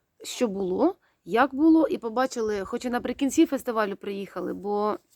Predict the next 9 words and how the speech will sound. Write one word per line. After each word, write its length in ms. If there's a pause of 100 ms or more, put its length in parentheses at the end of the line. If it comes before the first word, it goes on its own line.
(340)
мій 180
фестиваль 460
має 500 (240)
початок, 640 (400)
має 400 (100)
середню 400
частину 480
і 120
має 480